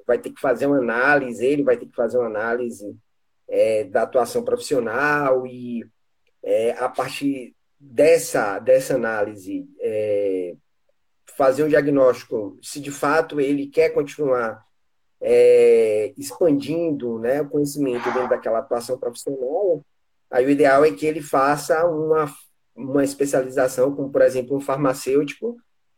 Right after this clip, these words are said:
é, pra atuar, por exemplo, é, dentro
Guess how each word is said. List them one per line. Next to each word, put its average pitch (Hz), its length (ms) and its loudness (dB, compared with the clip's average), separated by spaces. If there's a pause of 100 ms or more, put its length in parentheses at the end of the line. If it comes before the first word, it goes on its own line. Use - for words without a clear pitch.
(180)
é, 131 180 4
pra 131 220 0
atuar, 131 520 0 (600)
por 143 100 0
exemplo, 143 840 0 (240)
é, 123 280 4 (1300)
dentro 131 440 -8